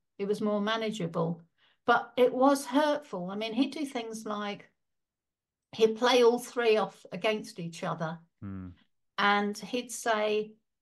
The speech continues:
Speaker 1: "Oh, my little one came back," and he was in tears. I said, "What's going on?" And he said,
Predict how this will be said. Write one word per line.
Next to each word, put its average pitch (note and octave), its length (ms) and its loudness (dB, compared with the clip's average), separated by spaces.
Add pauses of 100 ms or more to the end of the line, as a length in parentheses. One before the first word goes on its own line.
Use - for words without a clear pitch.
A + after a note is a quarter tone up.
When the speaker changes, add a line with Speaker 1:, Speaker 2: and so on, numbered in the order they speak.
(240)
Speaker 1:
"Oh, G3+ 360 0
my A3 140 0
little A#3 280 -2
one A3 160 0
came G#3+ 320 -2
back," G3+ 300 2
and G3+ 160 -4
he C#4 140 2
was F#3 220 -4
in E3+ 160 -2
tears. A#3+ 500 -4
I G#3 40 -12
said, C4 180 -8
"What's D#4 180 -8
going C4 360 -2
on?" F#3+ 280 -2 (400)
And A3 100 -2
he A3 80 -2
said, A3 360 -2